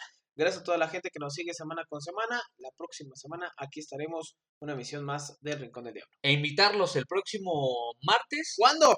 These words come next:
Speaker 2: El martes, el martes, mi canal. Después del partido entre los Diablos Rojos del Deportivo Toluca y los Cholos de Tijuana, vamos a tener un postpartido.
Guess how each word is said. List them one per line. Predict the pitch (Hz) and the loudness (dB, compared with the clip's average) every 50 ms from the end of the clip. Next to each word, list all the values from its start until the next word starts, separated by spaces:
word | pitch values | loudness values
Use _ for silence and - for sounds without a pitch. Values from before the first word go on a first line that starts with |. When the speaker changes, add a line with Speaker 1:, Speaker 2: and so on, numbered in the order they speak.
| - - | 4 0
Speaker 2:
El | 123 120 110 113 123 | -2 -2 -2 0 2
martes, | 135 160 165 156 - 131 - - | 2 2 2 2 -2 -6 -6 -4
el | 120 | -2
martes, | 135 170 185 - 151 143 139 | 0 0 0 0 -6 -10 -10
mi | 131 | -8
canal. | - 131 127 139 135 | -6 -6 -4 -4 -2
Después | - - - - - 185 202 208 | -2 -4 -4 -2 0 0 2 2
del | 254 - - | 2 2 2
partido | - - - - 175 185 185 175 147 - - _ _ _ _ _ _ _ _ _ _ _ - | -4 -4 -4 -4 -4 0 4 4 4 2 0 _ _ _ _ _ _ _ _ _ _ _ 4
entre | 156 156 151 147 143 143 147 131 131 131 131 127 127 127 127 | 4 4 4 2 -2 0 2 4 6 6 6 6 4 2 2
los | 127 127 131 - | 2 2 2 4
Diablos | 156 170 175 160 143 139 | 4 2 2 2 0 0
Rojos | 151 - - 156 131 | 0 -4 -4 -2 -2
del | 120 - | -2 -2
Deportivo | - - 123 - 135 147 139 - | -2 -6 -6 -4 -2 -2 -2 -2
Toluca | 127 123 139 - - 127 | -2 -2 -4 -4 -6 -6
y | - | -6
los | 113 120 - | -6 -6 -2
Cholos | 156 160 151 139 | 0 0 2 0
de | - 156 | 0 -6
Tijuana, | _ _ - 196 196 214 233 220 | _ _ -6 -4 -2 -2 0 2
vamos | 208 220 233 226 - | 2 2 0 -2 -6
a | - | -2
tener | - 147 151 175 | -2 -2 0 0
un | 190 180 156 | -4 -4 -6
postpartido. | - 131 - - - - 117 - - 202 226 247 269 330 381 - | -6 -6 -6 -4 -2 -4 -4 -2 -2 -6 -4 -4 -4 -4 -6 -8